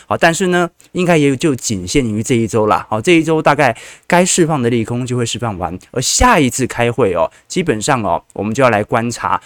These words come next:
整体利率点阵图影响到的利率决策变化了。要不然，如果真的是接近四个 percent 的基准利率目标的话，其实现在已经算是接近整个升息的尾半段了。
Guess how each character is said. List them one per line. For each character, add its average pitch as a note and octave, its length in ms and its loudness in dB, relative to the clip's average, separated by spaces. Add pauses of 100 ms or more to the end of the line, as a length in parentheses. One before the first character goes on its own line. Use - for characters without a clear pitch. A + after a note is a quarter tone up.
(120)
整 D3+ 260 -2
体 G#2+ 180 -6
利 C#3 140 2
率 C3 160 0
点 G2 240 -6
阵 G#2 200 -4
图 G2 280 -4
影 D3 180 0
响 G#2 240 -4
到 A#2 160 2
的 G2 160 -4
利 C#3+ 180 2
率 C3 100 4
决 A2 120 -4
策 A#2 140 -2
变 A2+ 180 -2
化 F#2+ 220 0
了。 D#2 120 -4 (220)
要 G3+ 140 6
不 G3 60 4
然， F#3 120 2
如 A3 100 2
果 E3+ 120 4
真 G#3 240 0
的 C#3 140 4
是 C3 280 0 (200)
接 E3 220 4
近 D3 300 -2
四 - 180 -2
个 A#2 120 0
percent A2 480 -4
的 G2+ 160 -2
基 D3 200 -4
准 G#2 220 -4
利 C3+ 140 2
率 C3 100 0
目 B2+ 140 -2
标 B2+ 160 0
的 G#2+ 80 -2
话， - 240 0 (180)
其 E3+ 120 2
实 G3+ 80 2
现 G#3+ 260 0
在 F#3+ 120 6
已 E2 180 -2
经 D3 180 -2
算 D#3+ 240 -2
是 B2 160 -4
接 C3+ 240 -2
近 A#2+ 200 -4
整 F#2+ 160 -8
个 G2 120 -4
升 C3+ 240 -4
息 A#2+ 120 -8
的 G#2 120 -4
尾 F2+ 100 -2
半 G#2 220 -4
段 G2+ 200 0
了。 D2+ 200 -4